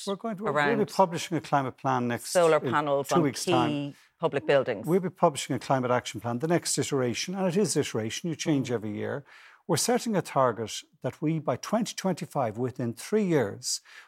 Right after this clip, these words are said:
Speaker 1: we'll have some five gigawa-, five gigawatts of solar power. Now, that,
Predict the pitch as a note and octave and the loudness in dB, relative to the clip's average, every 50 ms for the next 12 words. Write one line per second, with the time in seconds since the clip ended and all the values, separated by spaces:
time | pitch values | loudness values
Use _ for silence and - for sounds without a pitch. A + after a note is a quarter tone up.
0 | _ _ _ D3+ C#3 C3 C3+ C3+ - - - D3 C3 A#2+ - - - F3 F3 F#3 | _ _ _ 2 4 4 4 2 2 0 0 0 0 -2 -4 -2 0 2 4 4
1 | F#3 E3+ - - - E3 D3+ C#3 D#3 C3+ B2+ D3+ - D3 C3 - - E3 D#3+ E3 | 2 0 -2 -2 0 0 0 2 0 0 0 -2 -4 -6 -12 2 4 6 6 6
2 | - - E3 D3+ - C#3 B2+ A#2+ - - - - - - C3+ B2+ A#2 A2 - - | 4 2 0 2 2 2 2 2 0 -2 -4 -4 -2 0 2 2 2 0 -4 -6
3 | G#2+ G#2+ G#2+ A2+ - _ - - - _ _ _ E3 D#3+ D#3 D#3+ C#3+ D3 A3+ C4 | -10 -10 -10 -10 -14 _ -20 -20 -20 _ _ _ 2 4 4 4 6 6 4 6
4 | C#4 A#3+ - - | 6 4 2 0